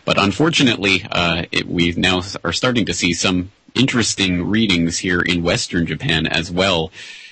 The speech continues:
as, uh, the Fukushima disaster continues to unfold.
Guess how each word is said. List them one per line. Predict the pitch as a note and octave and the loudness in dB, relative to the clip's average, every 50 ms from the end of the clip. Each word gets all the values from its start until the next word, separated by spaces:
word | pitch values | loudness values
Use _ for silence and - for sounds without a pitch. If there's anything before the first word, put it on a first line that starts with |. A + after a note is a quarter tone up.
| - - _ _ | -20 -20 _ _
as, | - - D2 D#2 - - - | -8 -6 -6 -4 -4 -2 0
uh, | F2 E2 E2+ | 2 2 2
the | E2 E2 E2+ E2+ E2 | 2 2 0 0 0
Fukushima | - - F2+ - G2 - G2 F#2+ F#2+ | -2 -4 -4 0 0 2 2 2 0
disaster | E2+ F#2 F2 F#2+ F#2 F2+ - - F2 | 0 0 0 0 -2 -2 -4 -6 -4
continues | - G2+ F#2 - C#3 D3 D3+ C3+ C3 A#2+ - | -4 -4 -2 2 2 4 4 4 2 2 -2
to | - A#2+ - | -4 -2 0
unfold. | G#2 G#2 G2+ - - G#2 G#2 G2 G2 F#2+ | 0 0 0 0 0 2 2 2 2 0